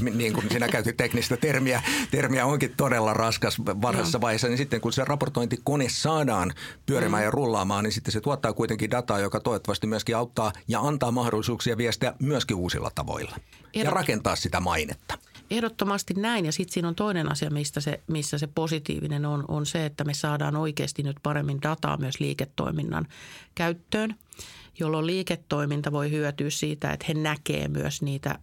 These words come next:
Speaker 2: datoja ja voivat pohtia ja, ja niin kuin me, me selkeästi parannetaan sitä, sitä datatilannetta kyllä.
Speaker 1: Eli päästään datalle johtamiseen.
Speaker 2: Ö, juuri näin. Ja, ja sitä kautta voidaan sit löytää, löytää niinku niitä, myös niitä kehityskohteita. Ja sitten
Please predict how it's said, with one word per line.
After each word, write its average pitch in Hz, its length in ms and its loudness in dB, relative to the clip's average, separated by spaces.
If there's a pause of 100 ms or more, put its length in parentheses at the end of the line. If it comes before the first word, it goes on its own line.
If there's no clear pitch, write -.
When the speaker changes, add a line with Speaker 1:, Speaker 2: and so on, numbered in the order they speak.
(120)
Speaker 2:
datoja 147 460 0
ja 135 300 -2 (300)
voivat 147 280 -2 (100)
pohtia 135 500 -4
ja, 135 260 -2 (320)
ja 147 160 0
niin 143 160 -2
kuin 135 280 -4
me, 143 280 -2 (120)
me 143 100 0
selkeästi 170 600 0
parannetaan 160 640 0
sitä, - 320 -6
sitä 143 300 -4
datatilannetta - 880 -4
kyllä. - 340 -4 (440)
Speaker 1:
Eli 92 220 -4
päästään 117 380 0
datalle 123 300 2
johtamiseen. - 640 -4 (480)
Speaker 2:
Ö, 160 240 0
juuri 180 240 0
näin. 165 280 -4 (120)
Ja, 147 200 -2
ja 143 160 -2
sitä 147 220 0
kautta 147 320 -4
voidaan 147 280 -2
sit 147 180 -6
löytää, 147 420 -4 (220)
löytää 147 360 -2
niinku 143 260 -2
niitä, 143 200 -4
myös 147 180 -2
niitä 147 160 -2
kehityskohteita. 156 840 -4
Ja 156 80 -2
sitten 147 320 -2